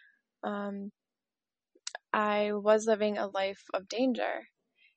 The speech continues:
And, you know, then I have to realize that it's only my mind that's afraid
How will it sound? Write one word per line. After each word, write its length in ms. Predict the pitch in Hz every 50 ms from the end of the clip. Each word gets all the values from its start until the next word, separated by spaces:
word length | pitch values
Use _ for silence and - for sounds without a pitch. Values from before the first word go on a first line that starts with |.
| _ _ _ - -
And, 840 | 214 214 214 208 208 202 202 202 202 202 202 202 202 202 202 202 196 - - - _ _ _ _ _ _ _ _ _ _ - _
you 120 | - 226
know, 300 | 214 208 202 214 220 220 220 220 - _ _
then 100 | - 214
I 60 | 214
have 220 | 220 226 220 214 214
to 120 | - 226 214
realize 380 | 214 208 214 214 214 214 208 -
that 400 | 208 202 202 202 202 202 - - - - _ _ _
it's 140 | - 208 -
only 220 | - 220 214 208
my 160 | 208 202 202 202
mind 280 | 208 240 277 302 285
that's 160 | 233 214 -
afraid 560 | 214 214 - - - 196 196 208 208 208 226